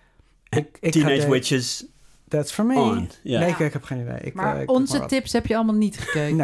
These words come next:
Speaker 1: Nee.
Speaker 3: <laughs>
Speaker 1: Ik, dat doe ik eigenlijk nooit.
Speaker 3: Ik ook niet.
Speaker 2: Want, want Esmee en ik
Speaker 1: Waarom?
Speaker 2: hebben The Diplomat gekeken. En ook The
Speaker 1: Wat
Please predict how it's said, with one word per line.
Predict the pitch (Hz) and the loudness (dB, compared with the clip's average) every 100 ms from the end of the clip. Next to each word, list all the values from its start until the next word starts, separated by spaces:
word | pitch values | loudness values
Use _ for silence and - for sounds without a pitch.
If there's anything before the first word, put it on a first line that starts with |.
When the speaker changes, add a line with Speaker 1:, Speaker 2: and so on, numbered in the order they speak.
| 139 | 2
Speaker 1:
Nee. | 139 | 0
Speaker 3:
<laughs> | - 349 285 330 - - 311 - 277 269 - - - - | 2 2 2 2 0 2 0 0 -6 -8 -10 -12 -12 -6
Speaker 1:
Ik, | 175 175 220 - | -4 -4 -6 -10
dat | 202 165 | -2 0
doe | 180 170 | 0 -2
ik | - | -6
eigenlijk | - 214 294 233 | -4 -2 0 0
nooit. | 180 202 214 175 | 0 2 2 0
Speaker 3:
Ik | 202 | 0
ook | 214 | 0
niet. | 208 | 2
Speaker 2:
Want, | 185 170 | 2 2
want | 165 165 | 2 2
Esmee | 160 170 180 | 4 2 2
en | |
ik | 202 | 4
Speaker 1:
Waarom? | 175 190 | 2 2
Speaker 2:
hebben | 139 | 2
The | 143 143 | 2 2
Diplomat | 175 190 120 95 - | 0 0 -2 -2 -6
gekeken. | - 95 92 - | -10 -6 -4 0
En | 143 156 | 2 4
ook | 160 | 2
The | 156 | 2
Speaker 1:
Wat | 143 | 4